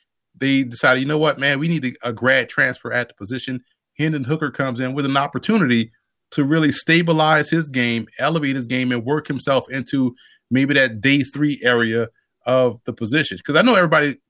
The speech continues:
talks quarterback S E C. They wanna talk about J T Daniels, um, you know, and, and other players. But someone like Hendon Hooker, who's a senior, who's played a lot of games, played good football, can kinda help stabilize what Tennessee has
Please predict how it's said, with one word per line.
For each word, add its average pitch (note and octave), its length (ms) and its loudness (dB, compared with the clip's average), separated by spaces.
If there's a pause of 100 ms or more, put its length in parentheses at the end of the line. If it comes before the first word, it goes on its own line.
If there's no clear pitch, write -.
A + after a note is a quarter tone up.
(120)
talks D3+ 280 2
quarterback C3+ 480 -2
S C3 160 -6
E B2 60 -10
C. D#3 160 -8
They B2 100 -4
wanna B2+ 180 -4
talk B2 240 -6
about A2+ 200 -4
J A#2+ 120 -4
T B2 160 -10
Daniels, C#3+ 520 -2 (600)
um, A2+ 560 0
you B2+ 140 -4
know, A2 100 0
and, G2+ 140 -4
and A#2 200 -4 (120)
other C3+ 200 0
players. C#3 520 -2 (380)
But B2 420 2 (300)
someone E3+ 360 -2
like C#3+ 200 2
Hendon D#3+ 240 -2
Hooker, D3 260 -2
who's C3 200 -4
a A#2 40 -6
senior, D3 320 -6
who's C3 160 -4
played C#3+ 200 -6
a - 20 -8
lot D#3+ 160 -2
of D3 80 -4
games, C3 260 -4
played C#3 400 -2
good F3 260 2
football, A#2 600 0 (280)
can G3+ 200 -6
kinda A3+ 320 -2
help E3 200 2
stabilize C3+ 880 0 (320)
what E3+ 220 -2
Tennessee D#3 420 -2
has C3 440 2